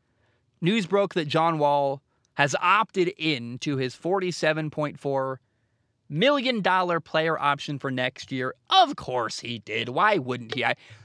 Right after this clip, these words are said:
I saw this reported like it's news. It's like, why are you surprised? You're treating it like it's weird or news at all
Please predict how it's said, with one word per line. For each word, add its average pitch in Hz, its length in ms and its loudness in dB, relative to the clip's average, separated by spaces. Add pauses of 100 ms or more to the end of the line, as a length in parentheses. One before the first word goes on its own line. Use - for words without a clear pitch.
(140)
I 175 100 4
saw 240 220 4
this 233 120 0
reported 190 300 2
like 160 140 0
it's 147 160 -6
news. 151 220 -2
It's - 60 -8
like, 147 120 -4 (140)
why 143 180 2
are 185 80 2
you 165 360 -2 (300)
surprised? 143 640 -2
You're 139 60 -10
treating 135 300 -4
it 127 100 -6
like 123 220 -4
it's 123 180 -6
weird 127 460 -2
or 117 280 -10 (400)
news 127 560 2
at 123 120 2
all 139 440 2